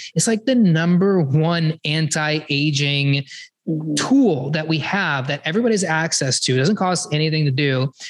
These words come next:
Speaker 1: that will literally be the difference between chronic disease and, like, a lo-, like, a thriving, happy life, right? And when, when we drink, what we're doing is we're, we're robbing ourselves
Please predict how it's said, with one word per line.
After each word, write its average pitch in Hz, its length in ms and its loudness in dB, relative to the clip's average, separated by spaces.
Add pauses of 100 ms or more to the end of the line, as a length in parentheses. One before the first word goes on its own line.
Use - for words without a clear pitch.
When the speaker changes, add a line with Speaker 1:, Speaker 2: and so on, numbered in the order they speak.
(100)
Speaker 1:
that 165 220 -4
will 165 200 4
literally 202 320 2
be 196 120 2
the 175 100 -2
difference 165 320 -2
between 156 380 0
chronic 151 320 -2
disease 135 520 0 (320)
and, 139 440 0
like, 143 320 -2
a 156 100 0
lo-, 147 300 0
like, 156 160 -2
a 147 100 -2
thriving, 147 840 -2 (120)
happy 127 640 -2
life, 131 420 -2
right? 143 480 -4 (180)
And 170 140 0
when, 170 140 2
when 165 100 4
we 160 120 2
drink, 214 460 0
what 180 100 -2
we're 170 100 0
doing 175 320 0
is 151 180 -2 (280)
we're, 156 340 0
we're 151 140 2
robbing 165 440 0
ourselves 131 540 -2